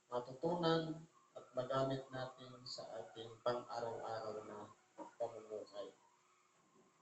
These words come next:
Ang una pong sitas ayon sa Ebanghelyo ni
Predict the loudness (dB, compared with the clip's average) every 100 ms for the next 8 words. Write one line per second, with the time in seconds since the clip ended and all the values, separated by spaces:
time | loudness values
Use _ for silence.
0 | -20 -20 -20 _ _ 2 6 8 8 6
1 | 4 2 2 4 4 4 0 -6 -4 2
2 | 4 4 4 0 2 6 8 8 6 0
3 | -4 -12 _ _ _ _ _ _ _ -20
4 | -20 _ _ _ _ _ _ _ _ _
5 | 0 4 4 4 4 6 6 6 4 0
6 | -2 -2 -4